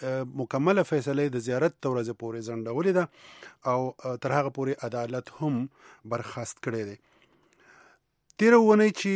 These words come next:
عدالت د دغه کسانو، آه، فیصله اورولو، نو دا د یو کم اویا مسلمانانو، آه، په تبرګو او په چړو د وژلو وروستو د سیزلو په تور کې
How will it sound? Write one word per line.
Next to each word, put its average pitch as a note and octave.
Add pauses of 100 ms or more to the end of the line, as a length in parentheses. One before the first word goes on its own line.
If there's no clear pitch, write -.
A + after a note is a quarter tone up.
(160)
عدالت E3
د F3
دغه D#3+
کسانو، D3+ (380)
آه، B2
فیصله C3
اورولو، D3
نو E3
دا D3
د D3
یو C3+
کم E3+ (120)
اویا C#3+ (680)
مسلمانانو، C3+ (460)
آه، A#2 (200)
په C3
تبرګو C3+
او D#3+
په C3+
چړو C#3+
د C#3+
وژلو C3+
وروستو F3 (560)
د A#2+
سیزلو C#3+
په A#2+
تور A#2
کې G#2+